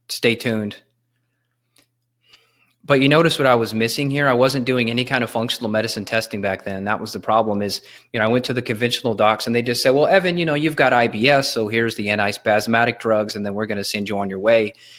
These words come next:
And then they said, "Well, you know, let's do some acid blockers." And I'm like, "No, when I take digestive enzymes, I feel better."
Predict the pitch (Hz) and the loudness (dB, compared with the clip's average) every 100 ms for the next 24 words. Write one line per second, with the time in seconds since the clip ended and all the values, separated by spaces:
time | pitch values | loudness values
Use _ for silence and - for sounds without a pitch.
0 | - _ _ - 113 110 113 123 117 117 | -20 _ _ -6 -2 0 2 2 4 4
1 | 113 - 120 113 113 139 - 147 131 120 | 4 0 -4 -2 2 0 2 0 2 2
2 | 156 165 139 104 98 - 101 123 127 127 | 2 0 -6 0 0 0 -4 -2 0 0
3 | 127 190 180 95 98 - 151 147 143 165 | 0 2 2 0 -6 -8 -2 0 0 -2
4 | 156 147 151 147 127 151 185 156 139 147 | 2 2 2 0 0 0 2 2 2 2
5 | 143 139 160 143 185 104 90 | 2 4 2 4 4 2 -2